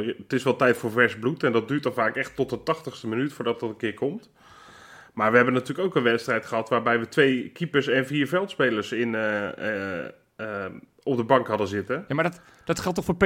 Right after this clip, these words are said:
Speaker 2: S V en A Z net zo? Dus dat vind ik een
Speaker 1: Dat
Speaker 2: kut
Speaker 1: weet ik,
Speaker 2: argument.
Speaker 1: dat weet ik dus niet.
Speaker 2: Natuurlijk, P S V heeft op een gegeven moment maar twee re-,
Speaker 1: En volgens
Speaker 2: reservespelers
Speaker 1: mij,
Speaker 2: gehad.
Speaker 1: voor mijn gevoel heeft Ajax, eh, eh, hebben zo'n brede selectie... dat die altijd wel een vo-, vo-,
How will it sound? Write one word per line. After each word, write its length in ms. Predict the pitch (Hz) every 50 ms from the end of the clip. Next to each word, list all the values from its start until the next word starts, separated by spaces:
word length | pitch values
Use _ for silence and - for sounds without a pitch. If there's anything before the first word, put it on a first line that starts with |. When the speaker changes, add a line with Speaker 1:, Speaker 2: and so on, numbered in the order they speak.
| 180 175
Speaker 2:
S 40 | 175
V 40 | -
en 200 | 170 170 160 170
A 80 | 170
Z 140 | 143 135 165 151
net 200 | - 165 160 143
zo? 200 | - 190 170 127
Dus 100 | 120 127
dat 120 | 123 135 -
vind 120 | - 170 156
ik 60 | -
een 60 | 127
Speaker 1:
Dat 80 | 120 123
Speaker 2:
kut 100 | 156 190
Speaker 1:
weet 80 | 233 233
ik, 60 | 214
Speaker 2:
argument. 260 | - - - - -
Speaker 1:
dat 160 | 165 160 139
weet 180 | 139 180 220 220
ik 140 | 175 127 113
dus 160 | 110 104 98
niet. 180 | 110 95 87
Speaker 2:
Natuurlijk, 380 | - 127 - 190 202 139 117 -
P 80 | - 143 127
S 100 | 127 -
V 160 | - 165 139
heeft 200 | 131 131 143 -
op 80 | 143 123
een 60 | 147
gegeven 60 | - 156
moment 180 | 143 151 143
maar 100 | 135 151 139
twee 220 | - 185 202 202
re-, 60 | 156 156
Speaker 1:
En 60 | 139 123
volgens 240 | 131 123 120 120 117
Speaker 2:
reservespelers 360 | 131 117 160 151 139 147 127
Speaker 1:
mij, 120 | 151 151
Speaker 2:
gehad. 180 | - - 110 101
Speaker 1:
voor 120 | 160 147
mijn 140 | 151 143 131
gevoel 220 | 127 123 147 175
heeft 180 | 165 131 117 -
Ajax, 400 | 143 147 160 139 120 110 - -
eh, 280 | 123 - - 117 113 123
eh, 80 | 123 120
hebben 240 | 113 120 117 117
zo'n 220 | 101 117 123 147 165
brede 280 | 135 127 120 117 113 113
selectie... 440 | - - 120 110 104 - - 120 110
dat 160 | 117 117 -
die 100 | 135 110
altijd 380 | 120 120 120 156 147 165 160
wel 120 | 165 170 147
een 120 | 135 120
vo-, 180 | - - 131 123 120
vo-, 540 | - - 143 135 120 117 113 104 117 117